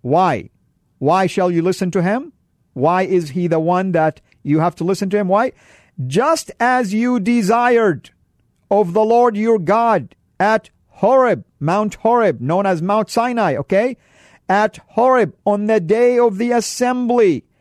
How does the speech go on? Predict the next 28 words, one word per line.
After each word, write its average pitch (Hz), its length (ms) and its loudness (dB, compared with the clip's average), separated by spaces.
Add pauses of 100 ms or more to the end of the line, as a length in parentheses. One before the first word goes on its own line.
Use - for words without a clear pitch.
(340)
when 240 360 0
you 254 260 2
said, 233 480 0 (320)
"Let 202 460 -2
me 233 320 -2
not 233 400 -2
hear 254 560 0 (120)
again 220 1000 0
the 175 260 0
voice 214 560 0
of 190 220 0
the 202 100 2
Lord 214 400 0
my 208 360 0
God 175 580 0
or 190 240 0
see 240 400 -4
this 185 260 -2
great 165 460 -2
fire 202 720 0 (320)
anymore, 190 880 2
lest 160 360 -4
I 202 180 0
die." 247 400 0 (460)
You 214 80 2
remember 269 300 -2
what 254 140 2
happened? 269 440 -4